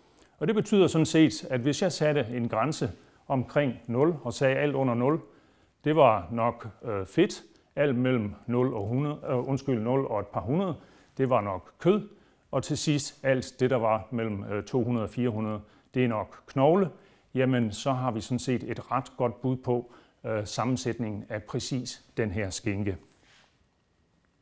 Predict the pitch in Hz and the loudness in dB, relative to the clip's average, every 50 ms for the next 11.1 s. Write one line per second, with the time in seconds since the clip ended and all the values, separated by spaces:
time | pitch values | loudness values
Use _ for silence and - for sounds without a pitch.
0 | _ _ _ _ _ _ _ _ _ _ _ _ _ _ _ _ _ _ _ _ | _ _ _ _ _ _ _ _ _ _ _ _ _ _ _ _ _ _ _ _
1 | _ _ _ _ _ _ _ _ _ _ _ _ _ _ _ _ _ _ _ _ | _ _ _ _ _ _ _ _ _ _ _ _ _ _ _ _ _ _ _ _
2 | _ _ _ - _ _ - - _ _ - 143 143 165 175 - 151 131 139 131 | _ _ _ -20 _ _ -20 -20 _ _ 2 6 6 6 6 6 4 4 4 2
3 | - - - - - 156 147 165 190 190 143 127 135 131 123 120 127 - - 233 | 0 -2 -6 -2 2 4 4 4 4 4 4 2 2 2 2 0 -2 0 2 2
4 | 233 - - - - - - - 143 131 123 120 120 110 101 - - 113 110 131 | 2 2 -2 -12 -16 -10 -2 2 2 2 4 2 0 -2 -4 -4 -4 -2 0 0
5 | 156 175 - 147 - - 170 156 139 156 160 156 165 190 175 - 151 135 120 - | 0 0 0 -2 0 2 4 4 6 6 6 6 6 4 4 4 2 2 2 2
6 | 139 135 135 - 175 190 233 214 - - - - - - - - - _ _ _ | 2 0 0 2 2 2 2 2 -2 -8 -18 -20 -20 -20 -20 -20 -20 _ _ _
7 | _ - - 175 170 165 143 - - 160 147 139 135 123 113 107 95 - - 143 | _ -4 0 4 4 4 4 4 4 4 4 4 4 2 0 -2 -4 0 4 6
8 | 135 135 127 127 113 - - - 107 - - - 123 107 - - - - - 123 | 8 8 8 6 2 2 2 2 2 2 0 -4 -8 -8 -8 -10 -14 -16 -12 -8
9 | 120 104 95 92 92 110 139 170 165 143 139 147 147 156 135 - - - 135 123 | -6 -6 -6 -4 -2 0 2 2 4 4 4 4 4 4 2 -2 -8 -8 -8 -6
10 | - 156 135 135 120 104 - 135 131 113 104 104 92 - - 98 - 139 127 117 | -4 -4 -2 -2 -2 -2 0 0 0 0 -2 -4 -6 -6 -8 -6 -4 -4 -4 -4
11 | 110 - | -4 -8